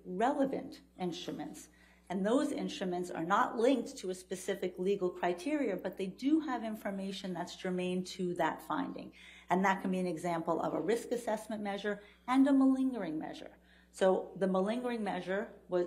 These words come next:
that I utilized was the M fast, and that was the only malingering measure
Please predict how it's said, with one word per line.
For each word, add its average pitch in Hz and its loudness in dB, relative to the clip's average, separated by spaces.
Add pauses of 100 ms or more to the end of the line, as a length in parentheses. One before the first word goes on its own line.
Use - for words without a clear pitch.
that 170 0
I 220 4
utilized 180 2
was 175 0
the 185 0 (180)
M 190 -2
fast, 180 -2 (300)
and 254 0
that 262 4
was 262 -2
the 269 2
only 269 4
malingering 233 -2
measure 185 -2